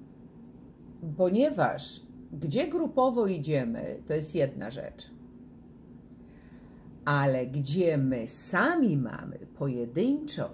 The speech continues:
indywidualnie, z okazji daty urodzenia, to jest nasza indywidualna droga. A więc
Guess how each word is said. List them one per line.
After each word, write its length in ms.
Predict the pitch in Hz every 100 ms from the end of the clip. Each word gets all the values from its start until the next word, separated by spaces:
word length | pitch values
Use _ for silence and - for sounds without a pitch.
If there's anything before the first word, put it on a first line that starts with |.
| -
indywidualnie, 1500 | 165 156 147 143 131 131 131 120 135 190 180 131 113 123 -
z 200 | 143 135
okazji 960 | 143 131 175 180 190 151 127 113 - 190 - - - - - - - - - - -
daty 380 | 147 156 160 151
urodzenia, 760 | 139 120 127 185 180 101 - -
to 60 | -
jest 340 | 160 165 - - - - - - - - - -
nasza 600 | 156 143 143 - 165 180 - - - -
indywidualna 1040 | 175 156 143 139 139 139 131 123 123 120 117
droga. 440 | 117 113 92 - - - - - - - - - - - - - - - - - - -
A 100 | 190
więc 500 | 277 359 - -